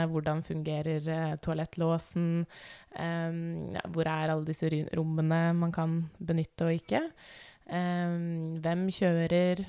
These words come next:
eh, hvordan skal jeg komme meg dit, eh, hva skal vi gjøre på, på veien til, til skolen? Ehm, og, og, eh, og dette med å finne ut av hva er det, hva er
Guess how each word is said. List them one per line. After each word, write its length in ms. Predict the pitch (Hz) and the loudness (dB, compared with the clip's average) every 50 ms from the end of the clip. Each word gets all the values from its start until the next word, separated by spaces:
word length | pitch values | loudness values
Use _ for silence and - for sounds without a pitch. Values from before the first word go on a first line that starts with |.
| - - - | -8 -14 -10
eh, 480 | - 180 175 170 170 170 170 170 170 165 | -6 -4 -2 -2 -2 -2 -2 -2 -2 -2
hvordan 300 | 165 160 165 165 170 175 | -2 -2 -2 0 -2 -2
skal 160 | - - 180 | -2 -2 -4
jeg 60 | 175 | 0
komme 200 | - 175 170 170 | 2 2 2 4
meg 260 | 170 170 170 175 170 170 | 2 2 2 2 2 2
dit, 520 | 170 175 175 175 170 - _ - - - - - - | 2 4 2 2 0 -2 _ -16 -20 -18 -16 -12 -8
eh, 340 | 196 170 165 160 160 160 156 | -6 -4 -4 -2 -4 -4 -4
hva 140 | 156 160 165 | -4 -4 -6
skal 180 | - - 170 | -4 -2 0
vi 60 | 170 175 | 2 4
gjøre 540 | 170 170 165 165 170 165 165 165 165 160 | 4 6 4 4 4 4 4 4 4 2
på, 160 | - 170 160 165 165 165 160 | 2 2 2 4 2 2 0
på 160 | 151 - 156 | -2 -2 0
veien 580 | 156 151 151 165 170 175 175 170 165 170 170 - | 0 2 4 4 4 4 4 4 4 2 0 0
til, 360 | - 180 170 170 165 165 - - | 0 0 0 0 -2 -4 -6 -6
til 120 | - 175 175 | -6 -6 -6
skolen? 480 | - - 180 170 170 175 180 185 190 190 - - - - - - - - - - _ _ | -2 0 0 2 2 2 2 0 0 -2 -6 -8 -16 -20 -18 -18 -20 -20 -20 -20 _ _
Ehm, 720 | 359 - 165 165 165 165 165 165 165 165 165 165 160 165 156 - _ _ _ _ _ _ _ _ _ _ _ _ - - - _ _ - | -8 -4 -4 -2 -2 -2 -2 -2 -2 -2 -2 -2 -4 -4 -6 -10 _ _ _ _ _ _ _ _ _ _ _ _ -10 -10 -10 _ _ -2
og, 280 | - 180 175 175 170 170 - - - | 0 0 2 2 0 0 -2 -2 -2
og, 160 | 175 170 165 165 | -2 -2 -2 -2
eh, 560 | 165 165 170 170 175 190 - 214 214 - - - | -4 -4 -6 -6 -6 -6 -6 -6 -8 -8 -6 -6
og 100 | - 170 | -4 -4
dette 240 | 175 165 - 175 | -4 -4 -4 -4
med 220 | 175 170 165 165 165 170 | -4 -4 -4 -2 -2 -2
å 160 | 175 170 165 | -2 -2 -4
finne 300 | - - 165 165 170 175 | -4 -4 -4 -4 -2 -4
ut 140 | 165 - - | -6 -6 -6
av 180 | 170 165 165 160 | -6 -4 -4 -4
hva 140 | 165 165 160 160 165 | -4 -4 -6 -6 -8
er 40 | 165 | -8
det, 400 | 165 160 165 165 165 165 165 165 | -6 -6 -4 -4 -4 -6 -6 -6
hva 120 | 165 165 - 170 170 | -6 -6 -4 -6 -6
er 80 | - | -8